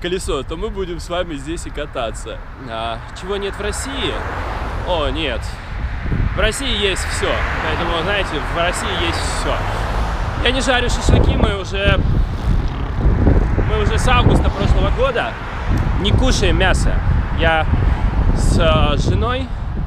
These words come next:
принял решение, мы не кушаем мясо, мы кушаем, мы кушаем дохлую рыбу. <laughs> А чего в еде нет того, что, э, в России нет? В России есть все, я вам уже ответил,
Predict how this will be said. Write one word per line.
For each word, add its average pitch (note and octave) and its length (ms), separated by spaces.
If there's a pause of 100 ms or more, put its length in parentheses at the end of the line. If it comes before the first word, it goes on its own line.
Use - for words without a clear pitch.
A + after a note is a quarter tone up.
(440)
принял F3+ 300
решение, F#3 460
мы - 120
не E3+ 120
кушаем - 380
мясо, A3 300
мы D#3+ 140
кушаем, D3+ 440 (540)
мы - 120
кушаем - 420
дохлую - 460
рыбу. C#3 300 (300)
<laughs> G3 100 (1400)
А D#3+ 380
чего A#3+ 480
в - 20
еде G#3+ 360
нет G3 260 (180)
того, F#3+ 360
что, - 180
э, D#3+ 440
в E3 60
России F3 460
нет? B2+ 280 (760)
В - 60
России F#2+ 280
есть G3 260
все, - 120
я - 140
вам - 140
уже - 120
ответил, - 460